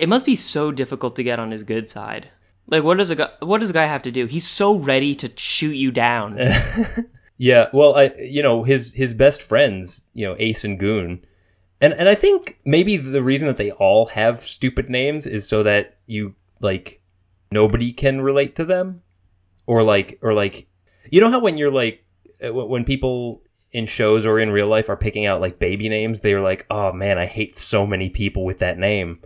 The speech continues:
Speaker 1: Yeah.
Speaker 2: Um, I think they were trying to avoid that, what with all the weird names.
Speaker 1: Uh, I, wha-, what, what leads you to believe that that was the reason?
Speaker 2: Because they all have stupid names.
Speaker 1: There, there could be another reason for that, though. Like, what if they were just trying to make this show, th-, this show really quirky?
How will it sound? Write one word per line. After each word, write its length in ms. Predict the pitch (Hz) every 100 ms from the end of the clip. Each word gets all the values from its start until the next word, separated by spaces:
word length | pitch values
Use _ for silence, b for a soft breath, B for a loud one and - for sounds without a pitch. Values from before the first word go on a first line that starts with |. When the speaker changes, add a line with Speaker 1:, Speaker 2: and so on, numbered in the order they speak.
| _
Speaker 1:
Yeah. 420 | 143 139 131 117 120
Speaker 2:
Um, 380 | 110 101 98 95 - 120
I 60 |
think 180 | 120 165
they 80 | 160
were 120 | 131
trying 240 | - 120
to 100 | 117
avoid 340 | 104 90 95 107
that, 240 | 143 156
what 100 | 147
with 140 | 156 160
all 120 | 160
the 80 | 165
weird 180 | 165
names. 420 | 170 180 185 180 - -
Speaker 1:
Uh, 40 | -
I, 800 | 147 147 160 156 156 143 147 151 113
wha-, 420 | 135 143 147 -
what, 420 | 160 214 190 -
what 180 | 175 208
leads 240 | 220 202
you 60 | 180
to 80 | 156
believe 340 | 135 135 139
that 180 | 127 117
that 220 | 117 113
was 160 | 117 104
the 100 | 104
reason? 540 | 104 107 - - - _ _ _ _
Speaker 2:
Because 300 | 135 165 165
they 160 | 143 143
all 320 | 123 120 120
have 340 | 113 113 110 87
stupid 380 | - 101 -
names. 400 | 90 160 123 85 -
Speaker 1:
There, 200 | 262 262
there 120 | 269
could 100 | 254
be 120 | 170
another 260 | 139 117 113
reason 260 | 110 107 104
for 140 | -
that, 240 | 107 110
though. 200 | - 113
Like, 200 | 143 143
what 100 | 160
if 100 | 170
they 140 | 165 170
were 80 | 156
just 180 | 160
trying 200 | - 165
to 80 | 156
make 480 | 151 - 147 151 151
this 100 | 151
show, 320 | - 151 143
th-, 280 | 135 143 -
this 180 | 147 143
show 240 | - 156
really 240 | 143 143 139
quirky? 640 | - - 135 - 92 -